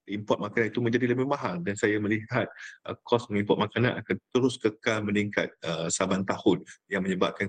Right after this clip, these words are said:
kos sara hidup rakyat juga akan meningkat. Bagaimana kita nak pastikan, eh, sektor pertanian ini diberikan keutamaan dan mampu berkembang dengan baik? Kita harus menggabungkan, eh, teknologi, eh, dalam sektor pertanian itu sendiri. Sudah banyak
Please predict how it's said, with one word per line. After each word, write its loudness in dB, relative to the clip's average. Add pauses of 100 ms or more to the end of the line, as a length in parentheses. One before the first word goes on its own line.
kos 2
sara 2
hidup 2
rakyat 2
juga 0
akan 0
meningkat. -2 (320)
Bagaimana 0
kita 2
nak -4
pastikan, 0
eh, -2
sektor 2
pertanian 0
ini 4
diberikan 2 (240)
keutamaan 0
dan 2
mampu 2
berkembang 0
dengan 0
baik? 2 (320)
Kita -4
harus -2
menggabungkan, 2
eh, -4
teknologi, 2
eh, -8
dalam 2
sektor 2 (320)
pertanian -2
itu -6
sendiri. 2
Sudah 0
banyak 2